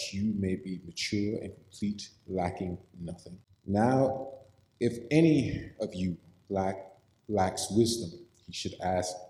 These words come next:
God, who gives to all generously and ungrudgingly, and it will be given to him. But let him ask in faith without doubting, for the doubter is like a surging sea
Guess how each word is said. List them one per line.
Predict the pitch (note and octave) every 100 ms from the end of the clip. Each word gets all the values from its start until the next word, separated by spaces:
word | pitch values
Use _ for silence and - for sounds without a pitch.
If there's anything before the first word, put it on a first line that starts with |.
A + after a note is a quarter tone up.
| _ -
God, | D#2 - - - _ _ _ _ _ _ _ _ -
who | G2+
gives | - A2+ A#2 - - -
to | -
all | G2+ G#2 G#2 G2+ -
generously | G#2 G2+ G2+ G2 - G2+ G#2 G2+
and | F#2+ F#2+
ungrudgingly, | F2+ - F#2 - - - - _ _ _ _ _ _ -
and | G2+
it | G#2
will | G#2+ G#2+ - - - -
be | A2
given | G#2 B2+ B2 F#2+
to | F#2+
him. | - F#2 - _ _ - _ _ _ -
But |
let | G2+ B2+ - -
him | A#2+ A#2 A2+ A2+
ask | G#2 G#2 G2 -
in | F#2+
faith | - - A#2 F#2 - - -
without | F#2 G2 F#2+ -
doubting, | G2+ F#2 F2 F2+ E2+ _ _ _ _ _
for | G2
the | G#2
doubter | G2+ A2+ A#2 - G#2+
is | F#2 F#2
like | G2 G2
a |
surging | - - A2 G#2+ G#2+ G2
sea | - - B2+ G2 F2